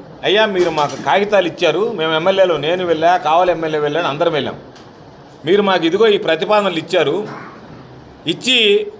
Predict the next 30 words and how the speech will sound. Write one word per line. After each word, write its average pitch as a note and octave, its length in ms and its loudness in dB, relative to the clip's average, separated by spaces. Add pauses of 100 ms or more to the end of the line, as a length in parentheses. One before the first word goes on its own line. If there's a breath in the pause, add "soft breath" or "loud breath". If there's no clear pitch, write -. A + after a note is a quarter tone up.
(100)
మా F#3+ 100 2
గొంతు G3 300 0
మీద A#3 160 2
కత్తి G#3 280 0
పెట్టి G3+ 480 0 (140)
మీరు F#3+ 160 0
సంతకం F#3+ 380 -2
పెట్టండి F#3+ 360 0
అని F3 100 0
అంటున్నారు. E3 640 -2 (420)
ఎవరికి G3+ 420 0
ఇచ్చారు, F3+ 420 -2
ఎంత F#3 380 -2
ఇచ్చారు, F3 460 0
ఏమి F3 360 0
ఇచ్చారు F#3+ 260 0
అనేటువంటిది D#3+ 480 -4
చూసుకోవాలి F#3 640 -2
కదా C#3 180 2
మేము. B2+ 380 -4 (280)
క్రమంగా G#3+ 340 -2
జరిగిందా G3 500 0
లేదా G3+ 220 2
అంటే G3 200 0
కదా G3 180 2
మేము F#3 200 -4
సంతకం E3 360 -4
పెడతాము" F3+ 400 0
అని E3+ 80 -4
అంటే E3 560 -2